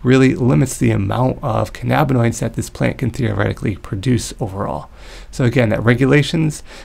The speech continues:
versus the biological expectations of the plant again, don't really match up. So T H C interactions, we're looking specifically at T H C, um, and its interactions.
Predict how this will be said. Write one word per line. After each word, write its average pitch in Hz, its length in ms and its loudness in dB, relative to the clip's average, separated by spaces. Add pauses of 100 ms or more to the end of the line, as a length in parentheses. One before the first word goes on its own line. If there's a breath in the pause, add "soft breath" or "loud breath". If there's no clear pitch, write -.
versus 120 260 2
the 117 100 -4
biological 117 560 0
expectations - 640 -4
of 113 120 -4
the 98 60 -6
plant 120 380 0 (360)
again, 113 300 -2
don't - 180 -4
really 101 240 0
match 90 340 -4
up. - 260 -12 (1000)
So 160 120 2
T 180 140 6
H 160 100 2
C 170 80 4
interactions, 160 720 2 (360 loud breath)
we're 143 100 6
looking 143 180 4
specifically 139 580 0
at - 80 -4
T 139 120 0
H 135 120 0
C, 123 380 2 (100)
um, 117 500 2
and 117 140 0
its - 160 -4
interactions. 139 680 0